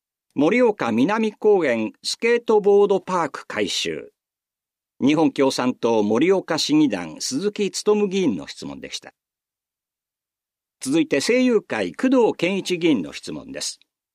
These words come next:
個人所有地の調査監視。質問、三年七月に静岡県熱海市で発生した土砂災害は、盛り土の崩壊が原因とみられます。個人が所有地を調査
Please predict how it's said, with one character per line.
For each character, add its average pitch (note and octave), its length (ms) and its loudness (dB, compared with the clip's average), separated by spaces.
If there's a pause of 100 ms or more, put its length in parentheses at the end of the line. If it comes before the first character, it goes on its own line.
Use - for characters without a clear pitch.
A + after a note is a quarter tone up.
(520)
個 - 180 0
人 A#3 220 2
所 A3+ 200 0
有 A#3 220 0
地 E3 140 -2
の A2+ 180 0
調 A3+ 280 0
査 - 260 -8 (120)
監 G2+ 180 -4
視。 - 320 -10 (720)
質 - 220 -2
問、 F#2+ 300 -2 (280)
三 F3 260 -4
年 D#3+ 200 0
七 F#3+ 220 -4
月 G3 280 -4
に C#3 240 2 (140)
静 D#3+ 300 0
岡 G#3 320 2
県 C#3+ 260 0
熱 B2+ 160 -4
海 B3+ 160 4
市 F#3+ 160 -6
で A#2 80 0
発 - 240 -6
生 D#3+ 240 -2
し - 100 -6
た C3+ 160 -4
土 A2 160 0
砂 G3 160 0
災 G3 220 -2
害 F#2 180 -4
は、 C#2+ 200 -12 (320)
盛 C3 300 0
り A3 40 -4
土 G#3 160 0
の F#3 200 0
崩 F#3+ 560 -2
壊 - 20 -4
が F3 80 -2
原 B2 220 0
因 C#3+ 240 4
と C#3+ 260 -2
み F#2 100 -14
ら E2+ 80 -10
れ C#2+ 140 -14
ま - 80 -12
す。 - 180 -12 (720)
個 E3 140 0
人 D3 260 4
が B2 140 0
所 C3 160 0
有 F#3+ 200 0
地 D#3 200 0
を C3+ 220 2
調 G3 240 2
査 - 280 -6